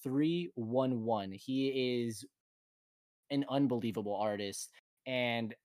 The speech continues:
we got ki-, s-, pretty close to him, and we invited him over to N R N. He loved the community. He just got in. I know Maui, one of our N R N members, he got, uh, an actual customized, like,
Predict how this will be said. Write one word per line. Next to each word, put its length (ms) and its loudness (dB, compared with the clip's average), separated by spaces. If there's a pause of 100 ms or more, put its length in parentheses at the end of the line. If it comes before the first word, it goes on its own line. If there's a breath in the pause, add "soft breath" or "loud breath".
we 180 4
got 220 6 (320)
ki-, 160 6
s-, 240 -6
pretty 300 6
close 420 2
to 180 -2
him, 160 -4
and 140 -4
we 140 0
invited 420 2
him 100 4
over 280 4
to 200 -4
N 120 4
R 240 6
N. 260 2 (220 loud breath)
He 200 2
loved 440 4
the 100 0
community. 680 0
He 180 -2
just 240 -2
got 180 6
in. 100 2
I 100 2
know 140 4
Maui, 540 4
one 180 0
of 120 -2
our 120 2
N 160 0
R 140 0
N 160 0
members, 380 -2
he 160 -4
got, 220 4 (140)
uh, 220 0
an 160 0
actual 480 0
customized, 880 0
like, 240 -6